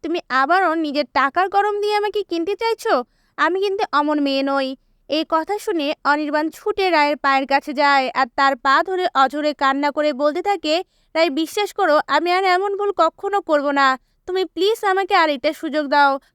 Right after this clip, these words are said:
তুমি বাড়ি ফিরে চলো, আমি তোমাকে ছাড়া বাঁচতে পারবো না।" এই কথাগুলো শুনে অনির্বাণের দিকে অবাক দৃষ্টিতে রায় তাকিয়ে থাকে।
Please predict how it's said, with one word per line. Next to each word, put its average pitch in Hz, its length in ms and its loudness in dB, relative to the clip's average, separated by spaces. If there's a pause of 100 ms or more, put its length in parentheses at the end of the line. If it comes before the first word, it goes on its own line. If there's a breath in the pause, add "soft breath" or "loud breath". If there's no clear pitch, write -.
তুমি 381 140 -2
বাড়ি 311 300 2
ফিরে 302 240 -2
চলো, 294 440 0 (220)
আমি 311 180 -2
তোমাকে 370 400 -2
ছাড়া 427 240 -2
বাঁচতে 285 360 0
পারবো 285 300 2
না।" 277 320 0 (320)
এই 294 200 -2
কথাগুলো 403 540 0
শুনে 330 400 -2 (100)
অনির্বাণের 285 500 0
দিকে 302 260 -2
অবাক 302 260 2
দৃষ্টিতে 381 540 -2
রায় 277 200 2
তাকিয়ে 277 440 0
থাকে। 294 480 -2